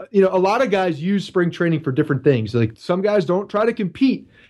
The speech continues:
and win games in spring training. Some guys are working on, uh, you know, a four-seam fastball on the inside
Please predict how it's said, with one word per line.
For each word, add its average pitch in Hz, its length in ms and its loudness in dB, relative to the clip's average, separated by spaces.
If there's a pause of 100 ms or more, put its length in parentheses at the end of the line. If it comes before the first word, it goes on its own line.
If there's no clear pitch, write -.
and 170 240 4
win 208 200 6
games 180 560 2 (260)
in 180 140 4
spring 185 260 2
training. 156 320 0
Some 175 160 -2
guys 208 260 2
are 175 120 4
working 180 320 0
on, 160 320 0 (360)
uh, 143 220 0
you 165 140 0
know, 139 160 2
a 143 120 -4
four-seam 208 520 4
fastball 185 800 0
on 147 160 -2
the 170 100 -2
inside 175 340 0